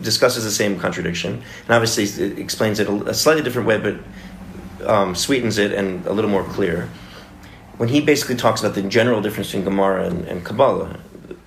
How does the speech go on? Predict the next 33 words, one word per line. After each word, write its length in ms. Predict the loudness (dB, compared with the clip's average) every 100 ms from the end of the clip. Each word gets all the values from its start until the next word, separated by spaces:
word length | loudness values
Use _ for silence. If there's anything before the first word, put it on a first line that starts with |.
| -2
right? 200 | 0 2
So, 140 | 0
and 260 | -2 -2 -4
Gemara 280 | 0 2 2
and 100 | 0
the 40 |
Zohar. 460 | 4 4 2 -4 -8 -16 -18 -18 -6
So 460 | 0 2 2 -2 -6 -16 -20 -20 -8
the 120 | -4
Gemara 680 | 2 4 6 6 4 2 -4 -14 -6
is 140 | -4
expressing 580 | -2 -2 2 2 2 -2
things 640 | -2 0 0 -2 -6 -10 -14 -20 -20 -16 -12 0
in 440 | 2 4 0 -2 -8 -18 -12
external 680 | -4 0 4 4 4 0 -4 -12 -20 -20 -20 -20 -20 -20 -18 -6
dimensions, 800 | -2 -2 -2 -4 -4 -6 -8 -2
more, 220 | 0 2
more 240 | 2 2
external 380 | 0 -2 -2 -2
dimensions, 440 | -2 -4 -2 -2
and 140 | 0 0
the, 80 | 0
and 100 | 0
the, 60 |
the 200 | -2 -6
Kabbalah 320 | 0 4 6
is 180 | 4 -2
expressing 420 | -6 -2 0 0
things 220 | -2 -2 0
in 80 |
more 180 | 0 0
inner 220 | 0 0
dimensions. 600 | 0 -2 -4 -6 -10 -12